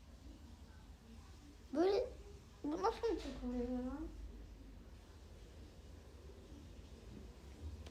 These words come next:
O zaman başlayalım.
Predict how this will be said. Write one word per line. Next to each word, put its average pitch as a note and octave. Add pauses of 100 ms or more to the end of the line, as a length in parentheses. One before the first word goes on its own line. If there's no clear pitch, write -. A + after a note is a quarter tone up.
(1080)
O D#4
zaman E4
başlayalım. C#4+